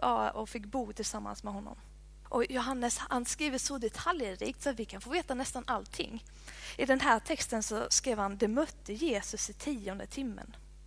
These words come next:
Alltså klockan fyra på eftermiddagen. Han mötte Jesus klockan sexton en dag.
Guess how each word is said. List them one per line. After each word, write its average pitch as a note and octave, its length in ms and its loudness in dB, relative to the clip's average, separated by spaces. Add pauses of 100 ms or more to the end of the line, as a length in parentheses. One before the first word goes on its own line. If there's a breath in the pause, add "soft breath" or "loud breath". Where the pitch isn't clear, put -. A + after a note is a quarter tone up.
(120)
Alltså G#3+ 220 -4
klockan G#3 300 -4
fyra G#3+ 340 0
på - 120 -4
eftermiddagen. - 500 -8 (880 loud breath)
Han D4 120 4
mötte C4+ 280 0
Jesus G3+ 300 0
klockan G#3 280 -4
sexton - 440 -2
en G#3 100 -2
dag. - 160 -4